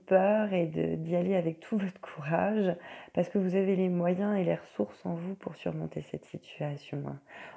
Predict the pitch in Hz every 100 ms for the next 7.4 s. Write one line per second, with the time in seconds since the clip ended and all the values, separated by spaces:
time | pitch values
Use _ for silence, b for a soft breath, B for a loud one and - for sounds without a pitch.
0 | - 160 160 196 180 165 175 175 180 185
1 | 175 151 156 - 160 156 - 160 170 180
2 | 170 147 143 - _ _ - 214 202 202
3 | 185 - - 240 240 269 233 - 185 180
4 | 175 165 156 160 B B B 196 185 185
5 | 180 175 175 214 214 170 165 - 170 -
6 | 185 185 165 - 180 - 165 160 165 196
7 | 208 - - -